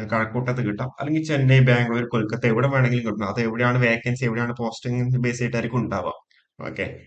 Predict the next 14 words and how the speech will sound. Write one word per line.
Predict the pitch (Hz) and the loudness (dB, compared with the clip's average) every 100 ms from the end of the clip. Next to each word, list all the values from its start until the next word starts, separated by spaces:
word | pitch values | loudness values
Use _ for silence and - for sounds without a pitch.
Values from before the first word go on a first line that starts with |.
| _ _ | _ _
ഇപ്പൊ | 120 113 | -4 -2
ട്രെയിനിങ് | 117 120 135 165 147 | 0 0 0 0 0
എന്താ | 123 123 | 0 0
വൺ | 117 117 | 0 -2
ഇയർ | 117 - | -4 -4
ട്രെയിനിങ് | 113 120 131 | -2 -2 0
കമ്പൽസറി | 113 104 107 107 - 101 | 0 0 0 0 -2 -2
ആണ്, | 113 131 - - - - | -2 -4 -8 -20 -10 -2
അത് | 120 | 0
എവിടെ | 120 139 170 | 2 2 2
വേണമെങ്കിലും | 143 127 120 | 2 4 2
എന്ത് | 117 | 2
ചെയ്യാം | 113 110 | 0 -2
നിങ്ങൾക്ക് | 110 113 143 | -2 -2 -4